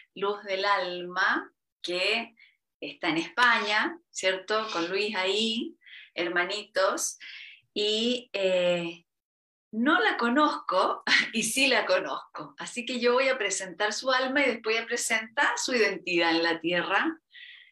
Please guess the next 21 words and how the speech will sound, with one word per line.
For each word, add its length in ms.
Luz 640
tiene 220
un 120
alma 800
que 160
viene 600
a 140
mostrar 580
en 120
su 120
ejemplo 640
diario 680
cómo 640
es 240
que 120
se 140
habita 440
a 100
través 320
del 160
amor. 400